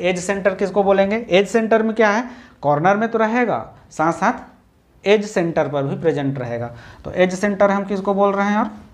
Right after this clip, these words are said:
एज आपको पता ही है, जहाँ पर दो फलक आपस में ज्वाइन होते हैं उसको हम एज के नाम से जानते हैं। तो ये हो गया, कोनों में तो रहेगा ही रहेगा, कॉर्नर में तो रहेगा और उसके साथ यहाँ पर भी प्रेजेंट रहेगा। जैसे कि ये क्या है, एक एज है,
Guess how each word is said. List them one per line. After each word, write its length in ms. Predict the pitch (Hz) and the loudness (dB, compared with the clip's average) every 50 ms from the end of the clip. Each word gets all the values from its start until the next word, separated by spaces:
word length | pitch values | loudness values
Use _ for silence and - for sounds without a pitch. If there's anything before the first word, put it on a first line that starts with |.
| - - - - - _ _ - - - - - - | -20 -20 -20 -20 -20 _ _ -20 -20 -20 -20 -10 -4
एज 180 | 139 139 139 156 | -2 0 0 0
आपको 220 | 156 151 - 170 170 | 0 0 0 -2 0
पता 240 | - 165 160 196 | 0 2 2 2
ही 100 | 196 202 | 2 2
है, 100 | 202 208 | 2 0
जहाँ 260 | 196 180 165 170 175 175 | 0 0 0 0 0 0
पर 160 | 175 165 143 | 0 0 0
दो 140 | 139 160 165 - - | 2 0 0 0 0
फलक 240 | 170 170 165 - 151 | 0 0 0 2 2
आपस 300 | 139 139 156 151 147 - | 2 2 2 -2 -2 -2
में 160 | 165 190 240 - - - - - - - - - - - | -2 -2 -2 -2 -4 -6 -14 -18 -18 -20 -20 -18 -10 -4
ज्वाइन 320 | 135 151 175 202 220 220 | 0 2 2 2 2 0
होते 240 | 202 196 185 185 151 | -2 -2 -2 -2 -4
हैं 200 | 139 143 175 233 - - - - - - - - _ _ - | -4 -2 -4 -4 -6 -8 -14 -20 -20 -20 -20 -20 _ _ -8
उसको 260 | 165 156 - - 185 | -8 -8 -4 -4 -2
हम 400 | 165 165 175 180 196 190 190 - - | -2 0 0 0 -2 -2 -4 -8 -2
एज 280 | - 170 175 185 175 190 | 2 2 4 4 2 0
के 120 | 185 175 | 0 0
नाम 180 | 156 147 135 135 | 0 0 0 0
से 140 | - 165 156 | 0 0 0
जानते 320 | 143 127 123 113 117 120 | 0 0 -2 -2 -4 -4
हैं। 240 | 113 113 120 117 117 | -4 -4 -6 -8 -8
तो 80 | - 127 | -6 -4
ये 180 | 131 151 170 | 0 0 0
हो 200 | 175 175 180 175 | 0 0 0 -2
गया, 220 | 175 175 180 185 202 208 - - - - - - - _ _ _ _ _ - - - - - - - _ _ _ - _ _ _ - | 0 0 2 0 0 0 -4 -10 -18 -20 -20 -20 -20 _ _ _ _ _ -20 -20 -20 -20 -20 -20 -20 _ _ _ -20 _ _ _ -4
कोनों 300 | 143 143 143 143 165 175 | -2 0 2 4 4 2
में 160 | 180 180 175 | 2 2 0
तो 100 | 170 170 | 0 0
रहेगा 320 | 156 143 135 160 175 180 185 | 0 0 2 2 2 4 4
ही 120 | 185 190 | 4 4
रहेगा, 260 | 185 185 196 190 208 202 | 4 4 4 4 2 2
कॉर्नर 400 | 208 175 156 139 147 156 160 160 | 2 2 2 4 4 4 2 2
में 120 | 165 165 | 2 0
तो 80 | 160 170 | -2 -2
रहेगा 380 | 165 165 175 190 202 226 247 196 - - - - - - - _ _ - - | -2 0 0 0 0 0 0 -2 -2 -6 -12 -16 -20 -20 -20 _ _ -6 -2
और 140 | 143 143 143 | -2 -2 -2
उसके 320 | - 202 196 - 240 226 | -2 -4 -4 -2 -2 0
साथ 760 | 208 208 185 180 190 185 185 - - - - - - - - | 2 4 4 4 4 2 -2 -8 -16 -20 -20 -20 -12 -4 0
यहाँ 240 | 156 156 175 196 202 | 0 2 4 2 2
पर 140 | 202 196 165 | 4 2 2
भी 100 | 151 175 | 0 0
प्रेजेंट 400 | 170 175 156 135 143 143 135 139 | -2 -2 -2 0 0 0 0 -2
रहेगा। 260 | 131 123 123 123 123 131 | -2 -4 -6 -6 -4 -4
जैसे 260 | 127 135 135 156 156 | -4 -4 -4 -4 -6
कि 120 | 151 160 160 | -4 -4 -4
ये 200 | 156 156 160 151 | -2 0 -2 0
क्या 160 | 151 180 170 | 0 0 0
है, 180 | 165 180 190 185 | 2 2 0 0
एक 200 | - 156 147 147 - | 0 -4 -4 -6 -6
एज 280 | - 156 165 165 165 | -2 2 2 2 2
है, 280 | 165 185 208 240 - | 2 0 0 -2 -4